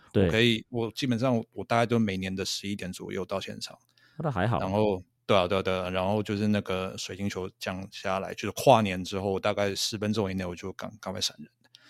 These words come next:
Speaker 2: 啊，因为如果待，
Speaker 1: 嗯。
Speaker 2: 待越久的话，就越难出去了。其实就跟台-，
Speaker 1: 对。
Speaker 2: 台北跨年、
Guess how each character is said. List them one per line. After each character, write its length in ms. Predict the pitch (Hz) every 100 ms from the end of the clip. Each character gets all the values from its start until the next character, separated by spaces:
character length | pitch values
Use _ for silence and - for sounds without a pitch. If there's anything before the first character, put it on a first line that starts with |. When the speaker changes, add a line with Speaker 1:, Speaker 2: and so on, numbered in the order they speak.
| - _
Speaker 2:
啊， 120 | - 104
因 80 |
为 120 | 113 113
如 120 | 107
果 80 | 123
待， 160 | 123
Speaker 1:
嗯。 80 | 113
Speaker 2:
待 120 | 123
越 160 | 131 117
久 140 | 98
的 100 | 92
话， 160 | 98 104
就 140 | 107
越 140 | 107 101
难 120 | 85
出 140 | 95
去 140 | 85 -
了。 100 | - _ _
其 120 | -
实 40 | 117
就 140 | 117
跟 180 | 107 107 -
台-， 140 | 104
Speaker 1:
对。 40 | -
Speaker 2:
台 140 | - 101
北 80 | 95
跨 160 | 104
年、 240 | 95 87